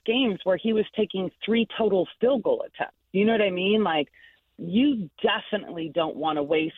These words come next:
that possibility. So one of the things that I saw even through the course of this road trip, just a much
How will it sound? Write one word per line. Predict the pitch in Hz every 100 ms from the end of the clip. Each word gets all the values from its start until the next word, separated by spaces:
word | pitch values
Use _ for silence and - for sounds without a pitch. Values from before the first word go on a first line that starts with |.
| -
that | 143 127 - _ _ -
possibility. | 160 160 170 180 147
So | 175
one | 165 208
of | 214
the | 190
things | 180 170 160
that |
I | 160 156
saw | 170 151
even | - 175 175 -
through | 175
the | 139
course | - 170 -
of | 147
this | 156 -
road | 147 175
trip, | - 147 - - - -
just | 220 -
a | 180
much | 170 190